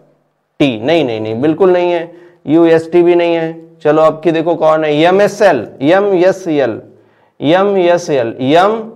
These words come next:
एस एल, ये बिल्कुल seed में है, ध्यान रखो। ये बिल्कुल सीध में आपको दिख रहा होगा यम, यस और यल, ये बिल्कुल एक सीध में ये इनलाइन है।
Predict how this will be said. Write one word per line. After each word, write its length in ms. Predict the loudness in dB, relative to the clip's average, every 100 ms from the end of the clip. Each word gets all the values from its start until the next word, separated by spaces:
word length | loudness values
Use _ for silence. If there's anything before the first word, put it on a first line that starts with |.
| -8
एस 380 | -2 0 -2 -4
एल, 220 | -4 -4 0
ये 180 | 2
बिल्कुल 340 | 4 2 0 -4
seed 300 | -2 -4 -4
में 160 | -6
है, 160 | -6 -6
ध्यान 220 | -4 -2
रखो। 400 | -4 -6 -12 -12 -20 _ _ -2
ये 140 | 0
बिल्कुल 340 | 2 0 -2
सीध 300 | -2 -2 0
में 120 | 0 0
आपको 260 | -2 -2
दिख 200 | -6 -4
रहा 140 | 2 2
होगा 440 | 4 2 0 -2 -20 -12
यम, 420 | -2 2 2 -2 -8 -20 -20 -10
यस 560 | -2 2 2 -2 -10 -20 _ 0
और 260 | 2 2
यल, 260 | 0 -4 -4 -10 _ _ -4
ये 120 | -2
बिल्कुल 440 | 0 2 0 0 -2
एक 220 | 0 0
सीध 360 | -4 -4 -2 -2
में 520 | -4 -4 -8 -10 -16 -4
ये 140 | -4 -2 -2
इनलाइन 560 | 0 2 2 0 -4
है। 220 | -8 -10